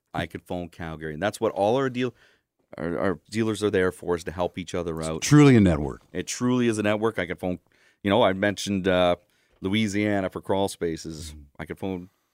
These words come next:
Speaker 1: Lu-, Louisiana. Pretty good grasp of crawl <laughs> spaces too by now, but, um, I could. Any, any, any one of those dealers we could reach out to. And as I said, they're all family owned and operated. And so they're all family owned and operated. We're family owned and operated.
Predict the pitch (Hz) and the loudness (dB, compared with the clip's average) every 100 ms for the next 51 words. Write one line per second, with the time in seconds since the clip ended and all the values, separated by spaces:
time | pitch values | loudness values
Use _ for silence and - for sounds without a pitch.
0 | - 107 107 - 98 104 101 123 - - | -10 -6 -4 -6 -8 -8 -6 -6 -4 -4
1 | 113 101 104 98 - - 85 - - 120 | -4 -2 0 0 -2 -4 -4 -4 -10 -8
2 | - 101 - 101 92 87 87 90 87 87 | -6 -6 -8 -10 -8 -8 -4 -4 -2 -2
3 | - - - _ - 87 87 - 92 - | -4 -20 -20 _ -2 0 0 -4 -4 0
4 | 92 71 104 104 98 110 95 95 98 98 | 0 0 -2 0 0 -2 -4 -8 -6 -4
5 | 98 90 - 90 85 82 78 85 82 85 | -4 -4 -4 -4 -4 -6 -8 -8 -4 -2
6 | 82 92 80 147 _ _ - 151 156 151 | -2 -2 -2 -4 _ _ -4 -2 0 0
7 | 98 85 101 - 113 123 - 117 110 104 | -2 -2 -4 -2 -2 -2 -4 -4 -4 -6
8 | 95 92 98 - 73 78 82 - _ _ | -6 -6 -8 -8 -10 -10 -12 -18 _ _
9 | _ _ _ _ - 87 87 - 98 90 | _ _ _ _ -8 -6 -6 -2 2 2
10 | 85 - _ - 151 190 - 110 98 95 | 0 -6 _ 0 2 2 2 0 0 -4
11 | 90 87 85 - 85 92 92 135 233 127 | -4 -6 -6 -4 -2 -2 -4 -4 0 -2
12 | 101 92 85 85 82 - 98 | -2 -4 -6 -6 -6 -2 -2